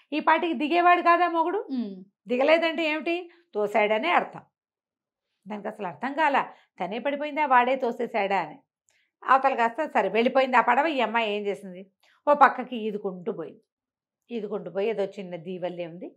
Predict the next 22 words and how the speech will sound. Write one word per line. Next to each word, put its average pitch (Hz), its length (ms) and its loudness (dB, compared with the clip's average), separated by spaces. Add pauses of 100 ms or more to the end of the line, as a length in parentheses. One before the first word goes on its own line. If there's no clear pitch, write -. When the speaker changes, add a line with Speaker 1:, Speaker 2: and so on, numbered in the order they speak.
(1080)
Speaker 1:
అక్కడ 165 420 -10
గట్టు 196 200 -4
మీద 180 200 -10
కూర్చుని 233 480 -14
ఏడవటం 160 400 -6
మొదలుపెట్టింది, 156 480 -20
"దేవుడా 160 280 -12
రావడా" 139 300 -18
అని. - 420 -16
ఏం 240 140 -6
చేస్తుంది? 359 420 -8 (1200)
సరే, 233 200 4
ఈ 214 180 -2
పడవ 240 320 2
వెళ్ళిపోయిన 269 680 0
ఒక 196 160 -2
మూడు 220 400 -2
నాలుగు 202 460 2
గంటలకి, 190 500 -4
తెల్లవారుజామున 208 1160 0 (600)
ఐదు 214 200 0
గంటలు 208 400 -4